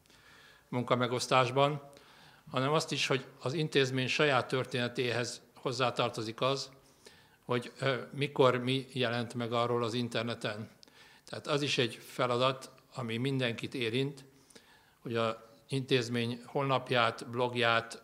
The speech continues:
YouTube, Twitter, Instagram és egyéb oldalait, Facebook oldalát,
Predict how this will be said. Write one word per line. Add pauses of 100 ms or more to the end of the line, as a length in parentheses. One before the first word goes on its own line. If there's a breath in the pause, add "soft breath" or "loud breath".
(180)
YouTube, (140)
Twitter,
Instagram
és
egyéb
oldalait,
Facebook
oldalát,